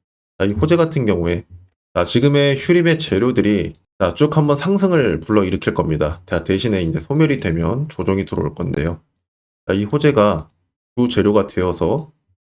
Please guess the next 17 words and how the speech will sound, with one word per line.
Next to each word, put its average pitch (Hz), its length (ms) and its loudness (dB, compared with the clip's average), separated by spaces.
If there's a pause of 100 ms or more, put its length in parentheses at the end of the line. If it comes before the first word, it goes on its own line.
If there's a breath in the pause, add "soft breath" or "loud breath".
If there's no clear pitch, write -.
(320)
자, 87 100 0
주가를 143 480 4
방어해줌과 127 840 2
동시에 87 600 -2
다시 87 280 -2
한번 123 400 2
상승 160 400 0
역할을 92 540 0 (840)
해줄 135 200 0
것으로 120 320 0
보고 92 260 -2
있습니다. 78 580 -6 (540)
자, 90 160 2
이 101 100 -2
호재까지 143 560 0
오늘 98 220 0
여러분들과 87 840 0